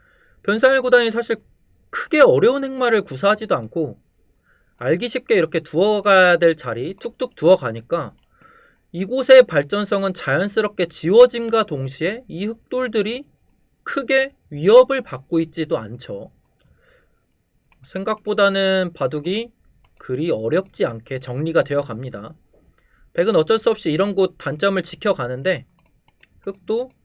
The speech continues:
알기 쉽게 대응을 하고요. 여기서도 변상일 구단 정교하죠. 이 자리를 치받아 두고 여길 들여다보면서 한 번 더 응수를 강요한 이후에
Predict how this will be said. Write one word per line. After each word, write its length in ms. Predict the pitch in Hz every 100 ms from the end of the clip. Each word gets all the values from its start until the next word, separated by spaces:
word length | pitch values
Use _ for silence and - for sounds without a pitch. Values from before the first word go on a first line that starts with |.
| _ _ _
알기 320 | 127 127 151
쉽게 260 | 202 - 185
대응을 400 | 139 139 165 170
하고요. 360 | 190 180 175 - _ _
여기서도 460 | 156 185 247 247 226
변상일 340 | 156 156 214
구단 180 | 208 185
정교하죠. 840 | 151 131 160 202 202 190 127 170 151
이 100 | 123
자리를 280 | 127 135
치받아 500 | 135 190 185 185 180
두고 460 | - 113 165 214 165
여길 260 | 107 127 127
들여다보면서 880 | 120 135 147 135 117 113 110 143 - _ _ -
한 200 | 160 170
번 200 | 180 175
더 260 | 175 170
응수를 320 | 135 135 160 156
강요한 440 | 127 139 156 127
이후에 340 | 143 196 135